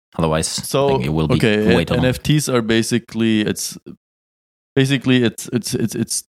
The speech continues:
Speaker 2: digital art that is being tokenized in a, in a blockchain. And with an N F T,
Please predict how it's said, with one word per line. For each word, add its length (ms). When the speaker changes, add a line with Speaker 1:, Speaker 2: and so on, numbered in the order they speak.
Speaker 2:
digital 420
art 340
that 160
is 140
being 300
tokenized 840
in 80
a, 140
in 120
a 80
blockchain. 720
And 460
with 260
an 100
N 140
F 200
T, 420